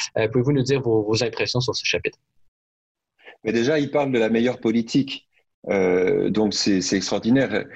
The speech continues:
Speaker 2: Il, il est en train de dire, euh, euh, mais écoutez, si vraiment on vit une fraternité universelle, euh, pas, euh, utopique, mais, euh, ancrée, telle qu'on a essayé de le montrer, euh,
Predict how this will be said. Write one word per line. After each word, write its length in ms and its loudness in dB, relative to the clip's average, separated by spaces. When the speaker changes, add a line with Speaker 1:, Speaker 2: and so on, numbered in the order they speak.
Speaker 2:
Il, 300 4
il 120 4
est 40 2
en 80 0
train 180 -2
de 60 2
dire, 380 2
euh, 360 2
euh, 140 -2
mais 100 2
écoutez, 280 0
si 200 0
vraiment 360 2
on 40 2
vit 200 4
une 80 2
fraternité 840 0
universelle, 800 0
euh, 220 0
pas, 320 2
euh, 120 2
utopique, 720 2
mais, 260 4
euh, 320 2
ancrée, 840 0
telle 160 -2
qu'on 140 0
a 40 2
essayé 200 -2
de 60 2
le 60 2
montrer, 400 0
euh, 140 0